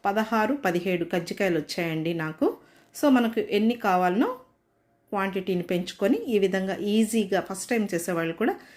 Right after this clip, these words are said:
చాలా పర్ఫెక్ట్గా ఈ కజ్జికాయని చేసేసుకోవచ్చండి. చూడండి పైన క్రిస్పీగా లోపలంతా కూడా ఎంత బాగుందో. నేనైతే ఇక్కడ బెల్లంతో ప్రిపేర్ చేశాను, కావాలంటే మనం చక్కెరతో కూడా చేసుకోవచ్చండి. ఓకే, మీరు కూడా తప్పకుండా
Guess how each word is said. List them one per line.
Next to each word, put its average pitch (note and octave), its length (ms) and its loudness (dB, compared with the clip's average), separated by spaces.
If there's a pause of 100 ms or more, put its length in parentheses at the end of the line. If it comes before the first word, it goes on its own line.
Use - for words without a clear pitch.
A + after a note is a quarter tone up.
(240)
చాలా G3+ 220 4
పర్ఫెక్ట్గా F#3 680 -6
ఈ A3+ 100 -8
కజ్జికాయని F3+ 560 -2 (100)
చేసేసుకోవచ్చండి. F3 800 -2 (100)
చూడండి E3 360 0
పైన E3 320 -2
క్రిస్పీగా E3+ 640 -4
లోపలంతా E3+ 560 -2
కూడా G#3 240 -2 (460)
ఎంత F3 260 0
బాగుందో. E3 380 -2
నేనైతే G#3 400 0
ఇక్కడ F#3 260 -4
బెల్లంతో F3+ 400 0
ప్రిపేర్ E3+ 380 -6 (100)
చేశాను, F3 360 -2
కావాలంటే G#3 520 0
మనం F3 200 -4
చక్కెరతో F3+ 480 -6
కూడా G#3 200 0 (480)
చేసుకోవచ్చండి. F3+ 800 0 (140)
ఓకే, F3+ 180 -4
మీరు F3+ 200 0
కూడా F3+ 260 -2
తప్పకుండా F3 460 -4